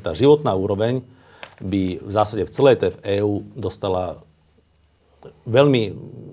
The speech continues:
jak sa hovorí, na frak, ak by, ak by to rozhodnutie bolo unáhlené, emočné,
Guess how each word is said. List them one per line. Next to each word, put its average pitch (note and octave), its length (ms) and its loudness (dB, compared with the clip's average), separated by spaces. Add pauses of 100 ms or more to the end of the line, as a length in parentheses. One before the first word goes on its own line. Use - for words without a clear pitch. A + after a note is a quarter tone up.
(100)
jak - 80 -20
sa F#2+ 160 -8
hovorí, F#2+ 80 -6
na G2+ 160 -2
frak, - 400 -8 (240)
ak - 80 -14
by, F#2+ 160 -4
ak G2+ 240 -6
by G2+ 80 -6
to F#2+ 80 -4
rozhodnutie F#2 400 -6
bolo E2+ 160 -8
unáhlené, F#2+ 640 -8 (240)
emočné, E2+ 560 -10